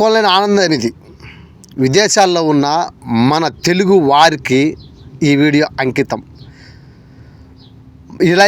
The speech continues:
ఇలా మాట్లాడేటప్పుడు మన తెలుగు వాళ్ళు మనకు పరిచయం అయితే ఆ చిన్న నడక కూడా పెద్ద జ్ఞాపకంగా మారుతుంది. ఇలాంటి చిన్న క్షణాలే మన జీవితాన్ని ముందుకు నడిపిస్తాయి.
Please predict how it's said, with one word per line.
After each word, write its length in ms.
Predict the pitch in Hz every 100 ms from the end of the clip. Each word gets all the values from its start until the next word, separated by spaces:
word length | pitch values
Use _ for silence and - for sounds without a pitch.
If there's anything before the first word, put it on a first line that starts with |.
| 208
ఇలా 140 | 220 214 185
మాట్లాడేటప్పుడు 640 | 214 247 254 208 202 190 185
మన 80 | 180 165
తెలుగు 220 | 185 202 208
వాళ్ళు 300 | 196 175 156 175 160
మనకు 220 | 170 139 160
పరిచయం 300 | 143 185 165
అయితే 240 | 135 143 135 160 147
ఆ 20 | 131
చిన్న 220 | 190 185 196
నడక 240 | 170 180 190 156
కూడా 140 | 165 -
పెద్ద 180 | 160 135 143
జ్ఞాపకంగా 560 | 131 151 160 156 160 151 123
మారుతుంది. 500 | 120 123 113 110 95 - - - - - - - - - - - - 190
ఇలాంటి 360 | 196 190 156 139 -
చిన్న 240 | 214 226 254 -
క్షణాలే 560 | - 196 202 220 180 165 196 - - - - - - - - - - - - - - - - - - 139
మన 120 | 160 131
జీవితాన్ని 480 | 160 196 190 175 160 143
ముందుకు 260 | 156 156 143
నడిపిస్తాయి. 560 | 127 123 123 - 113